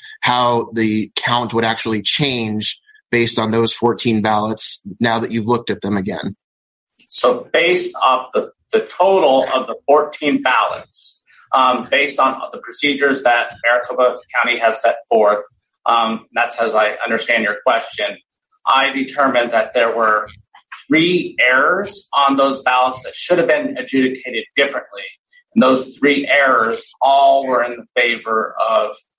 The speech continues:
Speaker 2: um, the candidate Mays.
Speaker 1: Okay.
Speaker 2: Or should have, would have added three more votes to the candidate Mays.
Speaker 1: Okay.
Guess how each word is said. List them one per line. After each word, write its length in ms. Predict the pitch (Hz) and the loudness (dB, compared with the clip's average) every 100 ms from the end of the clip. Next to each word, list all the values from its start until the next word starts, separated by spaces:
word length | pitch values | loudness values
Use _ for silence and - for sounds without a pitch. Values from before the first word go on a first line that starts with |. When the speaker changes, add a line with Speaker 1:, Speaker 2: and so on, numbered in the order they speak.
| _ - | _ 2
Speaker 2:
um, 360 | 110 107 110 - | 4 4 0 -8
the 80 | 117 | -12
candidate 480 | - 113 107 98 - _ - | -4 -2 -2 -6 -12 _ -4
Mays. 560 | 101 - - - - - - - - _ - - _ _ - - - - | -4 -4 -16 -20 -20 -20 -18 -18 -20 _ -20 -20 _ _ -20 -20 -6 0
Speaker 1:
Okay. 100 | 139 | 2
Speaker 2:
Or 260 | - - - _ - | 0 -4 -16 _ -10
should 240 | - 165 | 0 2
have, 80 | 147 | 4
would 120 | 151 | 4
have 200 | - - | 2 -2
added 560 | - 156 151 147 135 - _ | -2 0 0 0 -4 -6 _
three 220 | 143 143 | 0 2
more 400 | 135 127 123 120 | 6 6 4 2
votes 500 | 127 117 113 - - - | 0 0 -2 -8 -16 -16
to 80 | - | -18
the 80 | - - | -16 -10
candidate 340 | 98 87 82 _ | -10 -10 -18 _
Mays. 540 | - - - - - - - _ _ - - - - _ - | -8 -8 -10 -20 -20 -20 -20 _ _ -20 -16 -16 -16 _ -4
Speaker 1:
Okay. 220 | - | -2